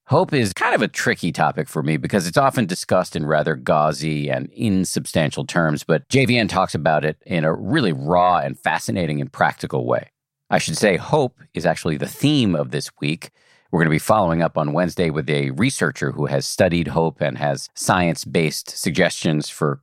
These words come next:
cultivating hope as a mental skill. This is week two of our mental health reboot series that we've launched to mark Mental Health Awareness Month. Every week,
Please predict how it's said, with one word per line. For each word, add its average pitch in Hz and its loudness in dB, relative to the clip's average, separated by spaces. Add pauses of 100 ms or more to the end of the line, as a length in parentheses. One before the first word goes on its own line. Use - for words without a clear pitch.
cultivating 80 0
hope 76 -2
as 71 -4
a 71 -4
mental 71 -4
skill. - 0 (360)
This 233 4
is 202 0
week 117 0
two 156 2
of 85 0
our 78 2
mental 80 -2
health 82 -2
reboot 113 -2
series 151 0
that 87 2
we've 87 -2
launched 92 -4
to 90 0
mark 85 0
Mental 90 0
Health 92 2
Awareness 101 0
Month. 107 0 (320)
Every 101 4
week, 90 -2